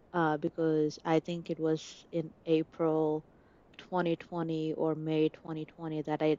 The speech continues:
actually hit me that we will be, you know, under lockdown and w-, be, will be at home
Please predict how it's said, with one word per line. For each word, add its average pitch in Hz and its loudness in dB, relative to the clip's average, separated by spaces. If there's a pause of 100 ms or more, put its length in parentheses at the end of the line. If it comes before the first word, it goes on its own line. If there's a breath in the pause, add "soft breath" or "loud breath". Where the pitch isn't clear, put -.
actually 156 -4
hit 156 -2
me 147 -12
that 143 -10
we 156 0
will 151 -2
be, 147 -8 (540 soft breath)
you 170 -8
know, 156 -4 (200)
under 160 -2
lockdown 151 0
and 143 -6
w-, 143 -10 (400)
be, 170 2
will 165 2
be 160 0
at 147 2
home 147 -12